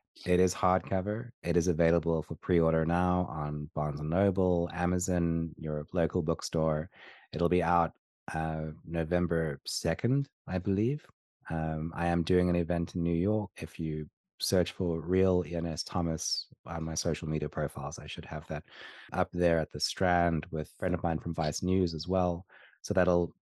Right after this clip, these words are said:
that'll be loads of fun if people come out to that. But I, I hope people find something,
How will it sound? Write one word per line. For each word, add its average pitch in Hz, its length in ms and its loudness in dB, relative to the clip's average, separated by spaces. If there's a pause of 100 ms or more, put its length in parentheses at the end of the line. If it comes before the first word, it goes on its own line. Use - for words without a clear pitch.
that'll 85 200 2
be 82 120 0
loads 78 260 -4
of 80 60 -16
fun 73 160 -8
if 71 140 -12
people 78 220 -6
come 76 180 -10
out 69 140 -12
to - 100 -16
that. - 180 -12 (580)
But 85 160 4 (220)
I, 90 440 4
I 87 120 2
hope 92 200 2
people 92 260 -4
find 92 300 0
something, 117 520 -2